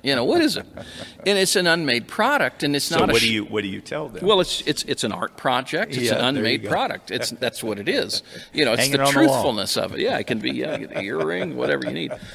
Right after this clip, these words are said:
Speaker 1: But it, we haven't had many issues with that. But we wanted to go flat. So the shoe is designed, and, and when we first started it, it's all hand cut.
Speaker 2: Mm-hmm.
Speaker 1: I mean, it's traced out, and, and, and the, the, the material sourced in country.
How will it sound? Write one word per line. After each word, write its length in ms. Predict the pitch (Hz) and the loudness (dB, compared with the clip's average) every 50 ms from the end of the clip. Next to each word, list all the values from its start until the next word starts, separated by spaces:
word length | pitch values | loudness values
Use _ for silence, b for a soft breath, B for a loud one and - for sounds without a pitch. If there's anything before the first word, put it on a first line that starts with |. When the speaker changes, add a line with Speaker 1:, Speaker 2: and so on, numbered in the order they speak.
| 101 B | -10 B
Speaker 1:
But 140 | - 170 - | -6 -4 -4
it, 120 | 120 - 170 | -6 -6 -2
we 100 | 190 208 208 | 2 4 4
haven't 200 | 202 180 156 147 | 4 4 2 2
had 200 | 139 117 104 113 | 0 0 0 -2
many 220 | 117 110 107 127 | -2 0 0 0
issues 320 | 185 214 - - 143 110 | 0 0 0 -2 -4 -4
with 80 | 107 90 | -4 -4
that. 180 | 101 78 - 110 | -4 -4 0 2
But 160 | 156 135 127 | 2 2 2
we 120 | 143 139 | 2 0
wanted 360 | 135 135 135 160 180 220 247 220 | 0 0 0 0 0 0 0 -2
to 60 | 190 | -2
go 140 | - 107 101 | -2 -2 -4
flat. 400 | - - - 98 80 65 - - | -4 -4 -2 -2 -2 -2 -2 -2
So 260 | - - 190 170 147 B B B B B | 0 0 2 0 0 B B B B B
the 80 | 151 | 0
shoe 480 | 143 - - - - 269 285 254 196 165 | 0 0 0 -2 -2 -2 0 2 2 2
is 140 | 147 135 - | 2 2 0
designed, 640 | - 147 131 117 120 110 101 98 104 123 147 - - - _ _ _ - | -2 -4 -4 -2 -2 -2 -2 -2 -2 -4 -4 -6 -10 -14 _ _ _ -2
and, 160 | 135 139 139 - | 0 0 0 0
and 180 | - 143 139 - | -2 -2 -2 -2
when 200 | - 139 139 131 | 0 0 0 0
we 100 | 120 117 | 0 -2
first 340 | 104 - - 240 311 - - | -2 -2 -2 0 0 2 0
started 340 | - - 123 98 104 120 151 | 2 2 0 0 0 -2 -4
it, 100 | 175 - | -6 -8
it's 140 | 214 - - | -6 -2 2
all 240 | 113 131 156 180 175 | 6 6 6 6 4
hand 420 | - - 170 165 165 151 143 131 | 0 -2 -2 0 0 -2 -2 -4
cut. 260 | - - - - - 120 | -4 -2 -2 -2 -2 -4
Speaker 2:
Mm-hmm. 260 | 104 98 92 95 101 B B B B B B B B B B - | -10 -14 -12 -14 -14 B B B B B B B B B B 0
Speaker 1:
I 160 | 123 139 151 | 2 2 4
mean, 180 | 143 135 127 120 | 4 2 2 2
it's 180 | 104 - - - | 0 -2 -4 -4
traced 520 | - - - 196 180 180 175 - - - | -2 0 2 2 2 2 0 -4 -4 -2
out, 280 | 78 - 147 143 - - - - - | -2 0 0 0 -2 -4 -12 -12 -6
and, 200 | 143 139 131 - | -4 -4 -4 -2
and, 240 | - 135 123 113 - | -4 -4 -4 -4 -4
and 200 | - 123 123 113 | -4 -2 -2 -2
the, 100 | 110 98 - - - - | -2 -4 -6 -10 -10 -6
the, 120 | 123 110 | -6 -6
the 180 | 101 107 113 117 | -4 -4 -4 -2
material 580 | 113 117 - - - - 208 202 190 180 175 139 | -2 -2 -2 -2 0 0 2 2 2 2 0 0
sourced 480 | - - - 170 165 170 156 - - | 0 0 -2 0 -2 -2 -4 -4 -6
in 120 | 147 135 127 | -6 -6 -6
country. 580 | - - 156 156 151 - - 151 147 139 127 | -4 -4 -2 -2 -4 -6 -4 -4 -4 -4 -6